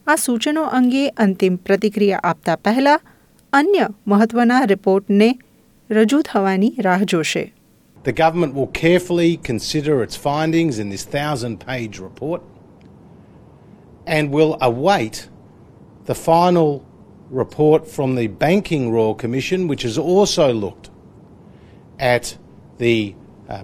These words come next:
Speaker 2: performance, or particularly the conduct of future funds.
Speaker 1: વર્તમાન સમયમાં ઓસ્ટ્રેલિયાની વાત કરીએ તો પંદર મિલિયનથી વધુ ઓસ્ટ્રેલિયનો બસોથી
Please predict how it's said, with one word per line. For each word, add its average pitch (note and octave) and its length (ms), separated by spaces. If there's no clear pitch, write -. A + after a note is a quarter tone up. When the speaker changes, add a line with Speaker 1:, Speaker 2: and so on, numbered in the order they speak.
Speaker 2:
performance, E3 720
or F#2 120
particularly A#2+ 560
the - 100
conduct D3 560
of A2+ 140
future - 460
funds. C3 280
Speaker 1:
વર્તમાન C4+ 460
સમયમાં C#4+ 560
ઓસ્ટ્રેલિયાની B3 640
વાત G#3+ 280
કરીએ A3+ 400
તો C4 180
પંદર A3+ 460
મિલિયનથી A3+ 600
વધુ G3 440
ઓસ્ટ્રેલિયનો B3+ 680
બસોથી E4 800